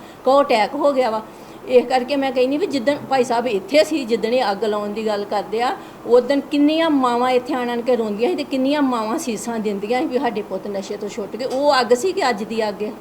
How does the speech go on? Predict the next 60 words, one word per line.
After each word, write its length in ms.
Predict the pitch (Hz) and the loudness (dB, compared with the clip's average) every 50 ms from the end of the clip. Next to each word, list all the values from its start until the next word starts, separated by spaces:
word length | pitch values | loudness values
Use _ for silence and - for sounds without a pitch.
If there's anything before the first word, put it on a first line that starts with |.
| - - - - - - - - - - - - - - - - - | -16 -18 -18 -20 -18 -18 -20 -20 -20 -20 -20 -20 -20 -20 -16 -4 4
ਇਹ 160 | 254 269 269 | 4 4 4
ਤੇ 80 | 269 302 | 6 2
ਐਵੇਂ 260 | 262 254 269 277 415 | 0 2 2 2 2
ਹੀ 60 | 381 | 2
ਜਿਹਨੂੰ 260 | 277 285 277 277 277 | 2 2 2 0 2
ਕਿਸੇ 220 | 277 294 262 - 285 | 4 4 4 4 4
ਨੇ, 140 | 269 285 277 - | 0 0 2 2
ਕਿਸੇ 140 | 262 247 247 - | 2 2 2 0
ਪਾਰਟੀ 400 | - 233 226 220 226 202 247 254 | 0 2 2 2 2 0 -2 0
ਨੇ 120 | 240 254 254 | 0 0 0
ਸਿਖਾਇਆ 520 | 247 - 311 - - 233 202 208 240 254 | 0 -4 -8 -6 -2 0 2 2 2 2
ਹੋਇਆ 300 | - 359 277 247 202 196 | 2 2 0 2 2 2
ਵਾ 80 | 208 240 | 0 0
ਨਾ, 100 | 254 277 - | -2 -4 -2
ਇੰਨਾ 400 | 254 226 226 233 240 240 240 240 - 214 202 - - | -2 -2 0 0 0 0 0 -2 -4 -12 -16 -6 -4
ਉਹ 100 | 254 240 - - | -4 -4 -4 -6
ਗੋਲ-, 380 | 202 185 185 220 220 208 202 214 | -10 -4 -2 0 0 0 -2 -4
ਬੋਲਿਆ 340 | 190 220 220 202 208 226 240 | -2 -2 -2 0 0 0 0
ਗੁੱਸੇ 360 | 262 240 202 - - 262 220 | 0 -2 -4 -4 -2 2 4
ਵਿੱਚ, 320 | 240 247 226 - 226 214 - - - - - - | 4 4 4 2 -4 -6 -6 -10 -16 -18 -14 -6
"ਤੁਸੀਂ 240 | - 254 247 269 254 | -4 -2 -2 0 0
ਬਹੁਤ 240 | 220 240 254 262 247 | 2 2 2 2 2
ਕਮਾਈ 340 | - 262 247 220 208 214 214 | 0 0 0 0 0 -2 0
ਕਰ 180 | 214 233 214 | 0 0 0
ਲਈ 180 | 208 226 240 247 | 0 0 -2 -2
ਆ।" 40 | 247 | 2
ਪਹਿਲੋਂ 260 | 247 254 262 285 302 | 2 0 0 2 0
ਇਹਦਾ 180 | 294 285 311 | 2 2 2
ਹੱਕ 320 | 320 311 311 294 285 285 254 | 0 2 0 0 0 -2 -4
ਕੀ 160 | 220 269 277 | -6 -6 -4
ਸਾਨੂੰ 280 | 277 403 339 294 285 277 | -2 -2 0 0 4 4
ਇਹ 80 | 247 | 4
ਪੁੱਛਣ 300 | 247 226 208 - 254 254 | 2 2 -2 -2 -4 -2
ਦਾ 80 | 254 247 | -2 -2
ਵੀ 120 | - 254 | -4 -4
ਕਮਾਈ 280 | 240 254 240 220 196 196 | -6 -6 -4 -4 -4 -2
ਕਰ 180 | 190 214 196 | -2 -4 -4
ਲਈ 180 | 180 190 196 214 | -4 -4 -6 -6
ਆ? 60 | 233 277 - | -6 -6 -6
ਕਰੋੜਾਂ 340 | - 208 208 220 233 247 254 | -4 -2 -2 0 0 -2 -2
ਰੁਪਈਏ 300 | 247 254 226 214 208 208 | -2 -2 -2 -2 -4 -4
ਤੁਸੀਂ 220 | - - 254 233 | -4 -6 -8 -6
ਕਮਾਏ, 280 | - 240 208 202 208 202 - - - - - | -6 -6 -4 -4 -4 -6 -8 -14 -18 -8 -4
ਤੂੰ 120 | 285 262 220 | -2 -2 0
ਸਾਨੂੰ 300 | 294 285 294 277 254 196 | 0 2 2 2 2 2
ਦੇ 160 | 208 196 196 | 0 -2 2
ਕੇ 120 | 196 240 | 4 4
ਆਇਆ, 220 | 247 262 285 339 415 | 4 6 4 4 2
ਇਹ 180 | 415 415 415 | 0 0 -2
ਕੁਛ 220 | 415 - 359 - 226 | -2 -2 -4 -2 -2
ਦੇ 160 | 202 202 202 | -2 -2 -2
ਕੇ 140 | 202 240 254 | 0 0 0
ਆਇਆ? 240 | 262 277 349 415 - - - - - - | 2 2 0 -2 -4 -10 -16 -18 -14 -2
ਬਾਕੀ 280 | 202 233 240 240 294 285 | 2 2 2 2 0 -2
ਜੇ 120 | 214 254 | 0 4
ਇਹਨੂੰ 320 | 262 269 277 285 285 302 294 | 6 6 6 6 4 2 2
ਕੋਈ 140 | - 302 285 | 0 0 -2
ਸ਼ੱਕ 320 | - 311 240 233 - - | 2 2 0 0 2 2
ਹੈ, 100 | 311 330 | 2 2
ਪ੍ਰੂਫ 340 | 330 - - 247 254 254 | 2 2 2 2 2 2